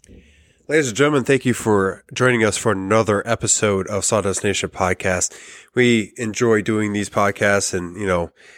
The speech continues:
telling you about our journeys and what we're learning and <laughs> the stupid stuff we do in our shops. Um, be safe. And, uh, if you have any tips or feedback for us, you could always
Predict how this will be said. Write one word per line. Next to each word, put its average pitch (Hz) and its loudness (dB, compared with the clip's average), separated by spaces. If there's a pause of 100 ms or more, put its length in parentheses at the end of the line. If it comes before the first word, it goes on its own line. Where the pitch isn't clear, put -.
(200)
telling 147 4
you 131 6
about 120 2
our 117 2
journeys 117 2
and 92 -2
what 107 0
we're 107 0
learning 101 2
and 80 -8 (200)
<laughs> - -8
the - -10
stupid - -2
stuff - -4
we 95 -6
do 92 -8
in 82 -10
our 76 -8
shops. - -10 (400)
Um, 90 -4 (400)
be 147 -2
safe. 117 0 (880)
And, 107 4
uh, 107 4
if - -18
you 120 2
have 120 0
any 120 0
tips - -8 (120)
or 92 -2
feedback 104 -2
for 90 -4
us, - -2
you 98 -8
could - -10
always 98 -2